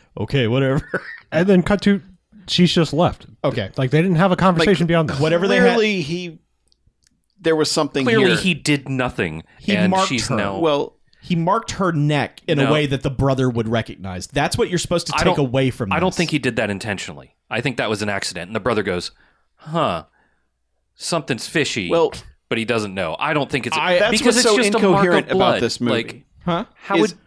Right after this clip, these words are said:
Speaker 3: my thing was, okay, he told her something, and the way they play that scene out as she walks by the
Speaker 1: Right.
Speaker 3: brother, she looks him in the eye,
Speaker 1: Yes.
Speaker 3: and it goes into slow motion, and I expected her to say, like, "Your brother says hello,"
Speaker 1: Right.
Speaker 3: any, something like that.
Speaker 4: Rudy,
Speaker 3: That
Speaker 4: yeah.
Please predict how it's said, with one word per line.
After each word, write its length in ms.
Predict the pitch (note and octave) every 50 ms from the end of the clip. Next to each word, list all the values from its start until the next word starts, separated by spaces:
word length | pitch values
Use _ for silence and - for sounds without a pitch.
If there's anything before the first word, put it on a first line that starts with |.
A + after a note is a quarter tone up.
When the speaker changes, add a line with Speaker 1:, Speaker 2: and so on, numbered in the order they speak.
| _ _ _ _ _ _ _ _ _ _ _ _ -
Speaker 3:
my 420 | F#3+ D#3 E3+ E3 E3+ F#3 G#3+ A#3+
thing 180 | - A3+ G#3 F3+
was, 200 | D#3+ D3 C3 - -
okay, 360 | D#3+ D#3 D#3 - E3+ D3 C3+ B2
he 180 | G2 D3+ F#3
told 300 | F#3 - E3 F3 F3+ F3 C#3+
her 120 | D3 D3
something, 540 | C3 - - D#3 D3 - - A2 G2+ G2+ G#2+
and 300 | - - B2 B2 B2+ B2+
the 80 | B2+ B2+
way 280 | C3 D3 D#3+ F3 F#3+
they 180 | F3+ F3+ F3 D3
play 300 | - - - F#3 F3+ E3+
that 240 | D3 C3+ A#2+ - -
scene 240 | - - C#3+ C3
out 260 | C3 C3 B2+ A#2+ - B2+
as 160 | A#2+ B2 A#2+
she 140 | - - C#3+
walks 340 | B2+ B2 B2 B2 B2 -
by 220 | - - A#2+ A#2 A2+
the 80 | A2+ A2+
Speaker 1:
Right. 120 | C#3+ C3+
Speaker 3:
brother, 260 | C3 E3+ D#3 C3 A#2
she 220 | A2+ - - F#3 F#3
looks 280 | F3 G3+ G3+ - -
him 100 | A3+ G#3
in 100 | G3 E3
the 100 | D3 C3 -
eye, 360 | D3 C#3 C#3+ C#3 A#2+ G#2+ G#2+ A2+
Speaker 1:
Yes. 320 | A#2 G#2 G2+ - - - -
Speaker 3:
and 160 | - C3+ C3+
it 80 | C3+
goes 280 | A#2+ B2+ E3+ F3 E3 C#3
into 160 | D#3+ D3 C#3
slow 240 | C3+ - - D#3+ D3
motion, 440 | C#3 C#3+ D3 D3+ D3 - B2+ A2+ G2+
and 200 | - - A#2+ A#2+
I 120 | B2 B2+ B2+
expected 420 | B2+ - - - F3+ D#3 F3 -
her 160 | C3+ C#3+ C#3 B2+
to 160 | - - C3
say, 320 | B2 - - E3+ E3+ D#3+ C#3
like, 280 | B2 A#2+ A2+ A2 - _ _ _ _ _ _ _ _ _ _ _ _ _
"Your 200 | - C#3+ D#3 D#3+
brother 340 | C3+ A#2+ C#3+ D3 D3 C#3 C3+
says 300 | C3 - D3 C3+ B2+ A#2
hello," 440 | - B2+ C#3 C#3 C3+ B2+ A#2 A2 A2 -
Speaker 1:
Right. 140 | B2+ A#2+ E3+
Speaker 3:
any, 280 | G3 G3+ G3+ F#3 F#3+ D#3
something 480 | - - - G#3 G3+ G3 - F#3 D3+
like 220 | C#3+ C#3 B2+ B2 -
that. 280 | C#3 B2+ A2 - -
Speaker 4:
Rudy, 400 | G2+ A2 C3 B2+ C3 A#2 G2+ F#2
Speaker 3:
That 120 | F2+ E3+ A2
Speaker 4:
yeah. 200 | G2+ F2 D2+